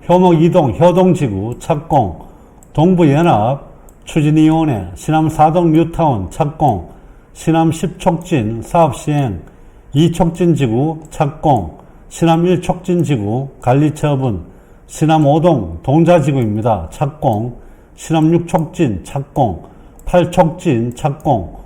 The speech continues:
동구 사십삼 조합 설립. 지저동과 방천동에 예정구역이 지정되어 있는 곳도 있습니다.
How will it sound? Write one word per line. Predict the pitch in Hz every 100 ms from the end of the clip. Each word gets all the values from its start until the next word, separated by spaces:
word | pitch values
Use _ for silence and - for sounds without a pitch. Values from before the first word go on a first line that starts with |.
| - - -
동구 | 160 185 165 139
사십삼 | - 143 156 170 - 135 92 - - - -
조합 | 160 160 -
설립. | 160 156 151 107 80 - - - - - - - -
지저동과 | - 143 180 196 180 123 110 123 139
방천동에 | 123 143 170 185 180 165 117 110 135 113
예정구역이 | 127 147 175 170 160 143 139 165 165
지정되어 | 165 156 151 160
있는 | 135 131
곳도 | 139 143
있습니다. | 120 - 139 107 92